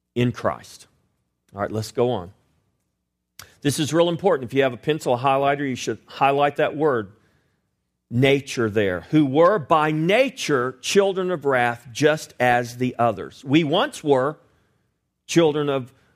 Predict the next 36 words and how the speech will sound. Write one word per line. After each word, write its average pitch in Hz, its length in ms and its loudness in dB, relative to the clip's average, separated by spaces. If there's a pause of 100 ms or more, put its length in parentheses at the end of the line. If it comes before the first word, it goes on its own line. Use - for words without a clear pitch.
(120)
of, 127 460 0
of 120 260 2
wrath. 127 500 0
We 139 200 2
once 160 420 -2
were 123 200 0
by 123 220 0
nature 139 460 -2
children 123 400 -4
of 113 100 -10
wrath, 131 480 -2 (220)
but 123 220 -2
we're 120 100 -2
not 117 260 -2
anymore. 131 520 -6 (720)
Look 127 160 2
at 120 60 -2
verse 139 200 -2
four. 113 220 -2
"But 123 320 0
God, 165 480 2 (500)
who 175 140 6
is 151 180 -2
rich 202 400 2
in 240 160 -2
mercy, 208 600 0 (580)
because 190 600 4
of 165 180 2
his 208 600 4
great 214 420 2
love 127 500 2
with 135 240 0
which 147 260 -2
he 160 200 -4
loved 156 340 0
us." - 400 -8